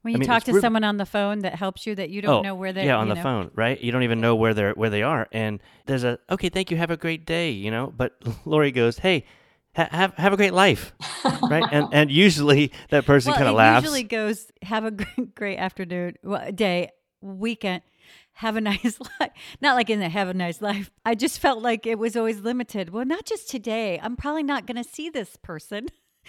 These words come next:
Speaker 1: So
Speaker 2: I think that what that
Speaker 1: that's
Speaker 2: does,
Speaker 1: where that
Speaker 2: though,
Speaker 1: came
Speaker 2: is it
Speaker 1: from.
Speaker 2: makes it a reality to both of you that this is the moment.
Speaker 1: Yeah.
Speaker 2: And the, there will most probably be no other moment for the rest of your lives together.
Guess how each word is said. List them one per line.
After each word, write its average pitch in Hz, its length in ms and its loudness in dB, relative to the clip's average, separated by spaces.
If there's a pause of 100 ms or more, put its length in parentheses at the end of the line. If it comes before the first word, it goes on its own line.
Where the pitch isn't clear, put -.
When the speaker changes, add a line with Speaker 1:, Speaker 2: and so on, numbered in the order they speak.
(340)
Speaker 1:
So 240 560 -6
Speaker 2:
I 135 100 -2
think - 260 -4
that 180 140 2
what 156 220 0
that 117 240 -2
Speaker 1:
that's 120 300 -2
Speaker 2:
does, - 20 -6
Speaker 1:
where 214 80 -8
that 107 80 0
Speaker 2:
though, 101 160 4
Speaker 1:
came 104 80 -6
Speaker 2:
is 113 140 0
it 123 80 -2
Speaker 1:
from. 123 100 -4
Speaker 2:
makes 131 320 -4 (100)
it - 440 -6 (480)
a 113 100 0
reality 101 540 0
to 98 320 -8
both 101 280 0
of 85 120 -6
you 85 160 -16 (240)
that 92 280 -4 (720)
this 135 260 -2
is 156 140 -6
the - 100 -4
moment. 127 460 -2 (300)
Speaker 1:
Yeah. 196 160 -6
Speaker 2:
And 113 260 0 (240)
the, 123 240 -4
there 107 380 -2
will 127 180 0
most 131 420 -2
probably 110 600 -4 (260)
be 120 260 -6
no 117 340 2
other 156 200 2
moment 131 440 0 (380)
for 117 100 -6
the 110 60 -2
rest 120 200 0
of - 60 -6
your 110 100 -2
lives 104 320 -2
together. - 400 -14